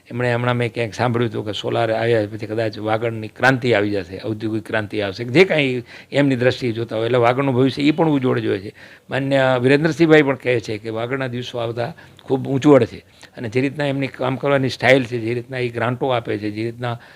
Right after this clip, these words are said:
સરકાર કંથી, અ, જે ન કલ્પી શકાય એવા કામો લઈ આવે છે,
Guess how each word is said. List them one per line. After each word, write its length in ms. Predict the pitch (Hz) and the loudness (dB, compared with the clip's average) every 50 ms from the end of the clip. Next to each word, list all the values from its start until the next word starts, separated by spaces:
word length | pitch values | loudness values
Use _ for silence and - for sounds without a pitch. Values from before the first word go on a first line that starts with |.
| - - - _ _ | -20 -20 -20 _ _
સરકાર 360 | - 123 123 123 143 135 117 | -2 -2 0 4 4 4 6
કંથી, 680 | 117 131 127 120 - 131 127 120 120 120 120 120 117 120 | 6 4 2 2 0 -2 0 0 0 0 0 0 -2 -2
અ, 440 | 120 120 117 113 113 113 117 113 | -2 -2 -2 -2 0 0 -2 -2
જે 360 | 113 113 110 123 131 127 - - | -4 0 2 4 4 4 2 0
ન 220 | 113 113 127 143 156 | 2 4 6 6 6
કલ્પી 400 | 151 - 147 139 123 135 127 120 | 6 4 -2 -2 -2 -4 -8 -8
શકાય 300 | - - 123 120 113 117 | -8 -8 -6 -4 -4 -2
એવા 180 | 117 127 135 | 0 0 -2
કામો 320 | 131 - 127 131 135 131 131 | -2 -2 -6 -6 -4 -4 -2
લઈ 180 | 117 117 120 | -2 0 2
આવે 240 | 123 120 120 113 107 | 2 2 2 2 0
છે, 240 | 101 104 104 107 - | -2 -4 -10 -10 -10